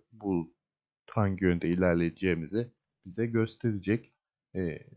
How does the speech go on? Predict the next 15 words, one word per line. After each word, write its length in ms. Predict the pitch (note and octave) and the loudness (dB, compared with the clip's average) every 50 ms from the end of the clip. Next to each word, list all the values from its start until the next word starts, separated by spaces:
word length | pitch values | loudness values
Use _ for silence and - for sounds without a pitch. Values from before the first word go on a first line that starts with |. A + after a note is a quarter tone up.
| B2 - - - - _ | -18 -18 -18 -18 -16 _
on 180 | - C3 B2 A2 | 0 0 0 0
sekiz 400 | - - G#2 - - G#2 F#2+ - | 0 -2 -4 -4 -4 -6 -6 -4
bin 180 | G#2 G#2 G2+ | -6 -4 -2
dolarlara 500 | G#2 G#2 G2+ G2+ G2+ G2 G2 G2 G2 F#2+ | 0 2 2 2 2 2 2 2 2 2
kadar 320 | - F#2+ F#2+ G#2+ A2 G#2+ G2+ | 2 2 4 4 4 4 2
destek 380 | G2 G2 - - G#2 G2 - | 0 0 0 -2 -4 -6 -6
noktamız 400 | - F#2 - - - G#2 A#2 A2 | -10 -14 -6 -4 -2 -2 0 0
olduğunu 440 | F#2 F#2 G2 F#2+ F#2 F2+ F2 G2 A2+ | 2 2 2 2 0 -2 -6 -6 -8
söyleyelim. 720 | A2 - G#2+ G2+ G2+ G2+ G#2 G2+ G2 F#2 F2 F#2 F2+ - _ - - - _ _ _ _ _ _ _ _ _ _ _ _ - | -6 -2 0 0 2 2 2 2 2 0 -2 -4 -4 -6 _ -20 -20 -20 _ _ _ _ _ _ _ _ _ _ _ _ -4
E, 300 | F#2+ F2+ E2+ D#2+ D2+ D2+ - - - - - - - _ _ - - G#2 A#2+ - - _ - _ _ _ _ _ _ _ _ _ _ | -2 -2 -2 -2 -4 -6 -8 -12 -14 -14 -14 -16 -18 _ _ -20 -20 -20 -20 -20 -20 _ -20 _ _ _ _ _ _ _ _ _ _
tabii 260 | - A#2+ F#2+ F2+ F2 | -2 -2 -2 -2 -2
ki 100 | - - | -4 -4
şu 220 | - - - G#2+ F#2+ | -4 2 4 4 4
an 100 | F#2 F#2+ | 4 2
hemen 340 | F#2+ F#2+ F2+ F2+ F2+ F2+ | 2 0 0 0 -2 -2